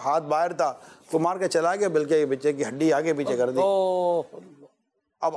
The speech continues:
Speaker 1: آپ بھی تو دیکھیں نا، آپ بھی تو کار چلا رہے ہیں جناب، کھڑکی، وہ window کھلی ہوئی ہے آپ کی،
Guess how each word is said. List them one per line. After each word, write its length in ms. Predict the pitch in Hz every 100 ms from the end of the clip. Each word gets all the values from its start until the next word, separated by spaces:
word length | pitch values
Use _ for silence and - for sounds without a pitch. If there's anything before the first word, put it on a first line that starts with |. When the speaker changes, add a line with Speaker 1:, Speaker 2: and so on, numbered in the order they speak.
| -
Speaker 1:
آپ 220 | 175 240
بھی 120 | 302
تو 140 | 277
دیکھیں 300 | 262 233 240
نا، 120 | 277 254
آپ 80 |
بھی 100 | 262
تو 100 | 269
کار 240 | 254 233 247
چلا 360 | 233 226 240
رہے 60 | 247
ہیں 60 | 233
جناب، 340 | 208 220 214
کھڑکی، 440 | 202 190 185 214
وہ 220 | 202 202 190
window 280 | 180 190
کھلی 260 | 202 175 214
ہوئی 160 | 226 226
ہے 60 |
آپ 200 | 214 202
کی، 180 | 180 143